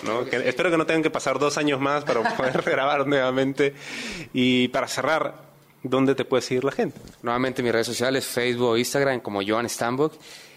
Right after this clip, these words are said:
Speaker 2: Y ahí pueden seguir mi carrera, enviarme mensajes, lo que quieran, mandarme plata también. <laughs> Lo que sea, así que bienvenidos todos.
Speaker 1: Ya saben, las señoras que de repente, pues, han heredado una cuantiosa fortuna y <laughs> quieren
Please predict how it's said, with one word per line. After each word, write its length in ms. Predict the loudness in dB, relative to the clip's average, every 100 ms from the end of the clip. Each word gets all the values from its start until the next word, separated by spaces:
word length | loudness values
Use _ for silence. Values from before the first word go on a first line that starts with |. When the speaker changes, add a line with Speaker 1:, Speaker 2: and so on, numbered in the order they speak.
| -8
Speaker 2:
Y 320 | -2 0 0
ahí 360 | 0 0 -2 -2
pueden 180 | 0 0
seguir 460 | 2 2 2 2 0
mi 160 | -2 -2
carrera, 520 | -2 0 0 2 0
enviarme 240 | 0 0 0
mensajes, 300 | 0 0 0
lo 80 |
que 80 | -2
quieran, 400 | -2 0 0 -2
mandarme 320 | -4 -2 -2
plata 240 | 0 0 0
también. 380 | 0 0 0 -2
<laughs> 1200 | -2 0 0 0 -2 -2 0 0 2 0 -4 -6
Lo 140 | -4 -2
que 120 | -2
sea, 240 | 0 0 -2
así 140 | -4
que 100 | -2
bienvenidos 460 | 0 0 0 -2 -4
todos. 260 | -8 -10 -20 -14 -4
Speaker 1:
Ya 140 | 0
saben, 240 | 2 2
las 100 | 2 0
señoras 520 | 2 4 4 4 2
que 60 | 0
de 60 |
repente, 400 | 0 0 0 0
pues, 260 | 0 0 0
han 120 | 0
heredado 440 | 4 4 4 4
una 220 | 4 2 0
cuantiosa 460 | -2 0 -2 0
fortuna 680 | 0 2 4 4 4 2 2
y 140 | 2 0
<laughs> 160 | 0
quieren 240 | 0 0